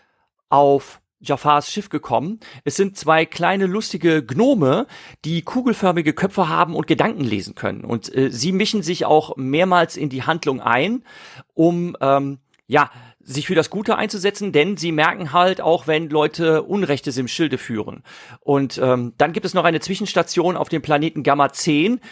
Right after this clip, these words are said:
wo gesichtslose Flügelwesen ihr Unwesen treiben, die auf dem ersten Blick aussehen, äh, wie Engelsgestalten, aber es sind in Wahrheit,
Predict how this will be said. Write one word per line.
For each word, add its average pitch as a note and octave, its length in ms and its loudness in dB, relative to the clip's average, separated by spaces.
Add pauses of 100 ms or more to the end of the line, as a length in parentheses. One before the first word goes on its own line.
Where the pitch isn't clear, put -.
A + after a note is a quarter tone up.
(180)
wo E3 280 2
gesichtslose E3+ 600 0
Flügelwesen E3 1160 -2
ihr C#3+ 180 0
Unwesen D#3 420 0
treiben, C#3 380 0
die C#3+ 140 -4
auf C3+ 100 0
dem D3+ 140 -2
ersten F3 340 0
Blick F3 160 -2
aussehen, D#3+ 680 0
äh, C#3+ 240 0
wie C#3 120 0
Engelsgestalten, D3 840 -2
aber D3+ 340 4
es C3+ 180 -4
sind F#3 300 -4
in C#3+ 240 -6
Wahrheit, D#3 800 2